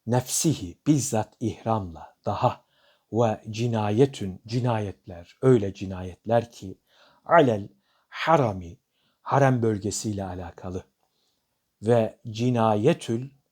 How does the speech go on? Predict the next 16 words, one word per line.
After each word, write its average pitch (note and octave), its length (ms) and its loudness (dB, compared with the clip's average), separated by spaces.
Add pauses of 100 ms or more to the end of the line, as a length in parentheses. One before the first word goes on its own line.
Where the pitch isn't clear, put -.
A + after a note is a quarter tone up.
(280)
muhrimi, A2 840 -2 (200)
ihramdaki A#2+ 680 0
kişinin G#2 420 -4
işlediği A2 520 -4
cinayetler F#2 680 -10
nedir? G#2 520 -2 (440)
Ala A#2+ 560 4 (360)
erbaati B2 1000 2 (300)
aksamin, G#2+ 760 -2 (260)
dört A#2 340 0
kısımdır. - 760 -10 (280)
Minha, G#2 560 2
bunlardan G2+ 600 -2
bazısı G#2 460 -2
nedir? G2+ 400 -4 (320)
Ma, A2 400 4